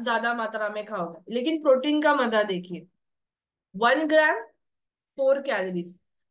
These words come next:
लेकिन प्रोटीन शरीर के लिए बहुत इंपॉर्टेंट होता है। लेकिन खास तौर पे जो हमारे ब्रेकफास्ट में, जो हम, हम सब ये फैमिली मेंबर्स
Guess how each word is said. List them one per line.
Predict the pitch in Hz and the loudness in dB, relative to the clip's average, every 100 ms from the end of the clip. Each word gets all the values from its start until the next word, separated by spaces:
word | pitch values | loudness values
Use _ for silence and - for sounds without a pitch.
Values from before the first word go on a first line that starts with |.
| - | -12
लेकिन | 240 247 294 | -10 -6 -4
प्रोटीन | 294 269 262 - 339 339 403 415 _ - | -4 -4 -6 -2 0 0 -4 -8 _ -14
शरीर | - 254 269 247 | -8 -6 -6 -10
के | 277 | -4
लिए | 277 277 | -2 -2
बहुत | 220 226 214 254 262 | -2 -8 -6 -4 -2
इंपॉर्टेंट | 233 214 214 208 214 202 | -4 2 2 2 -8 -10
होता | 180 180 175 | -8 -6 -8
है। | - _ _ 233 | -10 _ _ -2
लेकिन | 254 285 294 | -2 0 -4
खास | - 277 277 330 - | 0 4 4 4 2
तौर | 277 254 | 2 2
पे | - 233 - - - | 0 -2 -2 -10 -10
जो | 233 277 | -2 0
हमारे | 269 269 277 | 2 4 2
ब्रेकफास्ट | 247 226 220 311 330 311 | 0 -2 -2 -2 -2 -2
में, | 190 | -4
जो | 180 233 | -2 -2
हम, | 262 262 190 _ - | 0 0 -2 _ -6
हम | 262 269 | -4 -2
सब | - 277 226 - | 0 2 0 -8
ये | 214 247 | -4 -2
फैमिली | 269 233 233 254 | 2 0 0 -4
मेंबर्स | 247 233 220 233 359 | -4 -4 -2 -4 -4